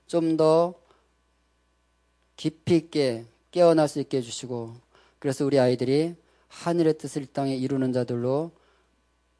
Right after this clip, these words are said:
만들어가는 그 일들을 감당케 하여 주옵소서. 그것이 우리의 직분임을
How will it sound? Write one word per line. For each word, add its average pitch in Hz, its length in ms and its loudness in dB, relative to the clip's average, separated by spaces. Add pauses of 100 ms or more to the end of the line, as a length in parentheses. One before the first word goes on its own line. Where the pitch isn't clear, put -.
(180)
만들어가는 131 920 0 (200)
그 - 180 -6
일들을 131 360 -2
감당케 131 520 -6
하여 123 120 0
주옵소서. - 580 -12 (640)
그것이 139 320 -2
우리의 131 160 -2
직분임을 139 840 -4